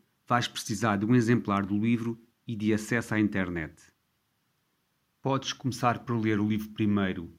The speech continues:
e só depois ouvir este audioguia, ou ao contrário. Começo por explicar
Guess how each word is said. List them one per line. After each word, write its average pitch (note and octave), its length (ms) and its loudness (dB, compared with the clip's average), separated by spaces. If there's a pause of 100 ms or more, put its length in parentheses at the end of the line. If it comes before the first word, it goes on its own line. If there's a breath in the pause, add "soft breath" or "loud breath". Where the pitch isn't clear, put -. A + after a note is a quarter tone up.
e - 40 -14
só A2 200 -4
depois G2+ 640 -4
ouvir G2 500 -2
este - 320 -8
audioguia, G#2+ 840 -4 (380)
ou B2 340 0
ao A#2+ 140 0
contrário. F2+ 640 -6 (1400)
Começo B2+ 640 0 (120)
por C#3 160 -8
explicar G#2+ 680 -2